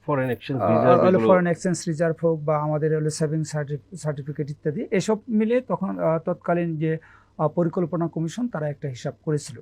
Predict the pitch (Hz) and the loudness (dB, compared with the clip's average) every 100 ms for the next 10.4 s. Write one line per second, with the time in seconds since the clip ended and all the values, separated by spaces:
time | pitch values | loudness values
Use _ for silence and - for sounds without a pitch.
0 | - _ _ - _ 180 160 208 214 196 | -20 _ _ -20 _ -4 4 6 6 6
1 | 233 220 190 170 170 160 170 165 180 175 | 2 4 2 2 2 2 0 -2 0 -2
2 | 175 185 202 165 165 143 - 160 160 135 | -2 -2 -2 0 0 -2 -4 -6 -4 -6
3 | 127 - 170 - _ _ _ _ _ 160 | -8 -6 -6 -8 _ _ _ _ _ -4
4 | 165 165 180 196 233 254 247 - - _ | -2 0 0 2 2 2 -4 -12 -20 _
5 | - 202 - 208 214 214 _ _ - 160 | -2 -2 4 6 6 2 _ _ -4 0
6 | 170 143 - 202 214 226 233 233 185 202 | 0 0 2 4 6 4 0 2 2 2
7 | 190 190 202 208 226 - 190 151 165 156 | 4 6 6 4 -2 -2 -2 0 -2 0
8 | 165 156 - 131 110 _ - 95 71 _ | 0 -2 -2 -8 -10 _ -8 -8 -8 _
9 | _ _ _ 175 156 147 165 165 - 175 | _ _ _ 0 2 2 4 4 6 4
10 | - 196 190 | 4 2 2